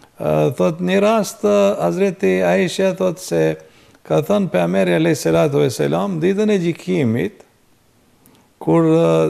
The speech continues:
do të vim para Allahu Gjeleshanu, ë, me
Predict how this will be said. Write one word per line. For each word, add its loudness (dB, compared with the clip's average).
do 2
të -4
vim 0
para 2
Allahu 2
Gjeleshanu, 0
ë, -4
me 0